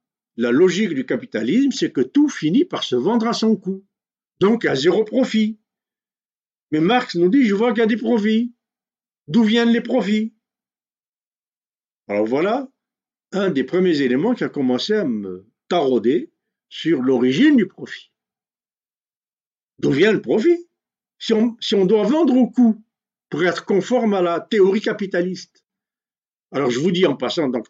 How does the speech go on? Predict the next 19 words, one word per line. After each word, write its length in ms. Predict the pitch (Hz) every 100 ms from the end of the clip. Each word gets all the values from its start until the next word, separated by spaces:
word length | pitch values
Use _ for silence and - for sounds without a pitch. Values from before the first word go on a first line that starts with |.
| -
tous 180 | 269 262
les 140 | 208
pays 280 | 202 170 151
qui 140 | 160
se, 200 | 123 139
se 200 | 117 -
disent 320 | 117 - 208 185
capitalistes 720 | - 123 - 117 262 - _ _ _ - 294
ne 200 | 247 214
sont 240 | - 135
pas 220 | - 180
capitalistes, 840 | 196 220 254 294 226 226 220 - _ _ _ _
<laughs> 40 | - - 185 _ _ _ _ _ _ _ _ 285 - _ _ _ 208 208 180 175
selon 360 | - 165 156 202
la 120 | 175
véritable 580 | 131 165 165 190 208 208
théorie 400 | 185 175 175 214
du 100 | 208
capitalisme. 720 | 214 220 214 208 190 175